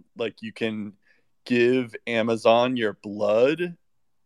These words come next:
and they can tell when you're, like, feeling sick or something. It's like, it may not be Amazon, but it's just, like, some company is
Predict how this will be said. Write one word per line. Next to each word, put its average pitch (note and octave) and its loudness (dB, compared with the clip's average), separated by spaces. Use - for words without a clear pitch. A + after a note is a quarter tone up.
and A2 -2
they G#2 -2
can A2 -6
tell A2 4
when G#2+ 0
you're, G#2 -4
like, G2 -4
feeling G#2+ -8
sick - -4
or D3 4
something. E3 -2
It's A#2+ 0
like, A#2 6
it B2 -2
may C3 4
not C3 4
be A2 -12
Amazon, F#2+ -10
but G2 -10
it's F#2 -16
just, - -6
like, G#2 0
some A#2 0
company A2+ -2
is G#2 -10